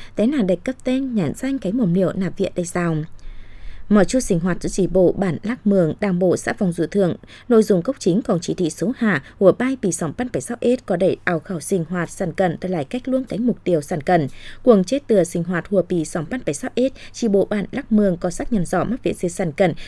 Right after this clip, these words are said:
cuồng viện tăng tánh đảng cánh chủ mưu chính trị, như súng hùa chờ uẩn paของtổ chức đảng, cấp ủy, có tọc hòm viện uẩn pa bến khải tân năm bưng nội dung, cánh té nản, hư, có ảo hùa chờ nghị quyết trung ương xí khóa xíp sòng cánh chỉ thị số hạ của bộ chính trị,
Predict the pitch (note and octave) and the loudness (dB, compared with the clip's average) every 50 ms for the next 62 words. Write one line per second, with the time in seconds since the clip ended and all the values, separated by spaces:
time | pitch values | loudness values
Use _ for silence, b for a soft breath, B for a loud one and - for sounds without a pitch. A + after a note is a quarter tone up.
0 | B B - G3 F3+ F#3 - - - G3 E3 - - C#3 F#3 B3+ - A3+ G#3 D#3+ | B B 0 2 2 0 -2 -2 -2 -2 -2 -2 -2 -2 -2 -2 0 0 0 0
1 | B2 - D#3+ D#3 G#3 B3+ - F3+ D3+ D#3+ F#3+ - - E3+ A3+ - - G#3+ D#3+ B | -2 -4 -4 -4 -4 -2 -2 -2 -2 -2 -2 -2 -2 -2 -2 0 2 0 0 B
2 | B B B B - C4 C#4 - A3+ E3+ G3 B3+ B3+ A3 D#3+ - - G3+ F3+ D#3+ | B B B B -2 0 2 2 2 4 2 2 2 2 0 0 -2 -4 -4 -2
3 | - - F#3 D3+ - - C4 C4 C4 - G#3+ E3+ D#3 - E3+ C#3 - - - - | 0 0 0 0 -2 -4 -6 -6 -4 -4 -4 -4 -2 -2 -2 -2 -4 -6 -2 0
4 | A3 G#3 D#3+ C3 B B B B B - C#4+ C#4 - - A3 G3 D#3 - B B | 0 2 0 -2 B B B B B 0 0 2 4 4 4 4 4 2 B B
5 | B B - A3 G#3+ A3 G3+ - - F#3+ F#3 F3 E3+ F3 - - - F3+ E3 C#3+ | B B 0 2 4 2 0 0 0 -2 0 0 0 -2 -4 -2 -2 -2 -2 -2
6 | - - B3 B3+ C4 - - F3 G#3+ A#3 - A3 E3 - - F#3+ F3 G#3 B3+ B3+ | -4 -6 -6 -6 -6 -4 -2 -2 -2 -2 -4 -4 -4 -4 -4 -2 -2 -2 -4 -4
7 | - C#4+ C#4 A#3 A3 E3+ - - - F#3 E3+ D#3 B B B B B B - F#3 | -4 -4 -2 0 0 0 0 0 2 2 2 2 B B B B B B -4 -2
8 | E3 F#3 A3+ - G#3 F#3 A#3+ B3+ A#3 G3+ E3 C#3 B B B B - A#3 A#3 A#3 | 0 0 0 0 -2 -2 -2 0 0 0 -2 -2 B B B B 0 0 0 2
9 | A#3 A#3+ A#3+ A3+ B B B B - A3+ G#3+ G3+ - - F3+ F#3 F3 E3+ - G#3 | 0 0 -2 -4 B B B B 0 2 2 2 2 2 2 2 2 2 2 0
10 | F#3+ - G3+ F3 F3+ E3+ - - B3 C#4+ - - A#3 F3+ - - F3 D#3+ - - | -2 0 0 0 0 -2 -2 0 -2 -2 0 0 -2 -2 -2 -2 -4 -4 -4 -2
11 | D#3 D#3 G#3+ - - E3+ - C#4 - - A3 F3+ D#3+ C#3+ - D3+ D#3+ A3+ - - | -2 -2 -2 -2 -6 -6 -6 -8 -6 -2 -2 -2 -2 -2 -2 -2 -2 -2 0 -2
12 | F3 E3 C3 - - D3+ A#3+ B3 - A3 E3 D3+ - E3 F3 E3+ - - - D#3+ | -2 -2 -2 -4 -4 -4 -4 -2 -4 -4 -4 -2 -2 -2 -2 -2 -2 -2 -2 -2
13 | G3+ B3+ - B3 G3+ D3+ | -2 0 2 2 0 0